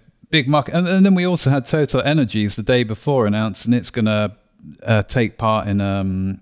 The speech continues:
a huge, well, it's gonna buy a twenty-five percent stake in India's Adani New Industries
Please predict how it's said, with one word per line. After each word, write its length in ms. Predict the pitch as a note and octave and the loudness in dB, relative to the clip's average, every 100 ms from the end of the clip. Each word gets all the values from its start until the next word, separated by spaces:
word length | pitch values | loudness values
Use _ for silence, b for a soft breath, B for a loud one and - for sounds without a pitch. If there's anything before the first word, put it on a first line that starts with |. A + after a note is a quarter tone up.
| - - | -8 -4
a 100 | G#2+ | -2
huge, 680 | - A#2+ A2+ G2 - - - - | 2 2 2 -2 -6 -6 -10 -2
well, 120 | A2 | -2
it's 100 | G#2 | 0
gonna 160 | D#3+ B2+ | 0 0
buy 220 | C3 A#2 | 2 0
a 40 | |
twenty-five 540 | G#2 C#3+ C3 - A#2+ G#2 | 0 -2 -2 0 -4 -4
percent 300 | - A2+ F#2 | -4 -4 -4
stake 380 | - A2+ G2+ G#2+ | -2 -2 -2 -4
in 80 | F#2 | 0
India's 540 | A2 G#2+ G#2+ G2+ - | 0 0 -2 -4 -6
Adani 540 | A2 F#2 A#2 A2+ A2+ | -6 -2 0 2 4
New 240 | G#2+ G#2+ G#2+ | 4 4 2
Industries 840 | A2 G#2 G2 - G#2 G2 G2 - | 2 0 -2 -6 -6 -6 -8 -12